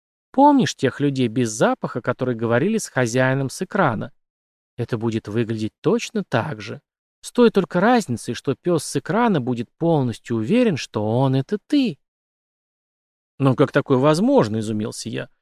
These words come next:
«У него же не будет запаха». «Он думает, что у него есть запах. Если ты знаешь, что делаешь, то можешь даже соорудить ему новое тело.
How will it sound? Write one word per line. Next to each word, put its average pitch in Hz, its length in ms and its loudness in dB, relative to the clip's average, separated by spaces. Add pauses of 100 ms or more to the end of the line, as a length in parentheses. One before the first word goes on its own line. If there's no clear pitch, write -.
(160)
«У 120 60 -4
него 117 180 2
же 123 140 2
не 123 80 2
будет 127 300 2
запаха». 220 580 0 (1120)
«Он 156 360 2
думает, 190 520 2
что - 240 -8
у - 20 0
него 185 460 2
есть 208 500 0
запах. 120 640 -2 (560)
Если 135 320 -2
ты 147 140 -4
знаешь, 131 400 -2
что - 240 -8
делаешь, 196 440 -2
то - 160 -8
можешь 127 320 -2
даже 120 260 -2
соорудить 113 680 -4
ему 135 160 0
новое 127 460 0
тело. 220 480 -2